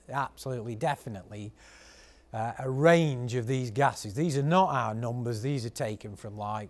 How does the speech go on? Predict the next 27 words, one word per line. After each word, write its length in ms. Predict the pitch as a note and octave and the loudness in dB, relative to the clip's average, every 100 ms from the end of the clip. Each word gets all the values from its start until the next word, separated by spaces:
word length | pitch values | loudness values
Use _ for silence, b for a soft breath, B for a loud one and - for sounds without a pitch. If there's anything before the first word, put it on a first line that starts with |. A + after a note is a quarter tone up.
| - | -12
rise 560 | A2 G#2 G2+ G#2 G2 G2+ | -6 -4 -2 -4 -6 -10
and 140 | G2+ | -10
various 440 | G#2+ G#2+ G#2 G2 | -6 -6 -6 -8
other 240 | G2+ G2+ G2 | -10 -12 -10
American 460 | G#2 G#2+ G2+ G#2 | -8 -6 -6 -8
institutes. 720 | G#2 G#2+ - G#2 - E2 E2 | -10 -12 -14 -18 -16 -16 -14
So 340 | - A#2 G#2+ G#2 B B B B B | -10 -8 -6 -8 B B B B B
they 180 | E3 F#3+ | 4 6
will 160 | F3 D#3 | 6 4
tell 320 | - B2+ A#2+ | 4 2 2
you 200 | B2 A#2+ | 0 0
that's 260 | C3 A2+ | 0 -2
a 60 | C#3 | 0
lithium 380 | D#3 F#3+ F3 C#3 | 2 2 0 -2
cobalt 560 | - C#3 B2 G#2+ G#2 | 0 0 0 -4 -6
cathode. 680 | - A#2 - B2 A#2 A#2 A2+ - b b b - | -2 -2 0 -4 -4 -4 -8 -14 b b b -10
You 80 | |
get 240 | A2 A2 - | -6 -6 -4
thirty 280 | D3 C3+ - | -6 -6 -8
percent, 500 | - - G#2+ G2+ F#2+ - | -12 -10 -8 -10 -12 -12
uh, 100 | G#2 F#2+ | -10 -10
carbon 300 | - A2 G2 | -6 -6 -6
monoxide, 640 | G2+ A#2 A2+ - A#2 G2 F#2 | -8 -6 -8 -8 -8 -8 -8
thirty 200 | A#2+ F#2+ | -10 -10
percent 360 | F2 G2 F#2 | -12 -12 -14
carbon 280 | - G2 F2+ | -14 -14 -12
dioxide, 840 | F2+ G2 G2 - - G2 F#2 F#2 | -10 -8 -8 -10 -12 -10 -10 -10